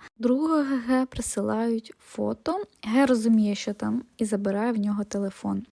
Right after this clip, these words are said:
Через декілька спроб Джиук дозвонився до нього, а тому смішно, але нічого з розмови не вийшло.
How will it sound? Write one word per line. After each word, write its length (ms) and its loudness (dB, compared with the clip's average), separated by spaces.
Через 280 0
декілька 460 -2
спроб 380 0
Джиук 440 0
дозвонився 760 2
до 140 4
нього, 500 6
а 120 0
тому 340 2
смішно, 840 2
але 220 2
нічого 760 6
з 120 -4
розмови 480 2
не 140 4
вийшло. 460 -2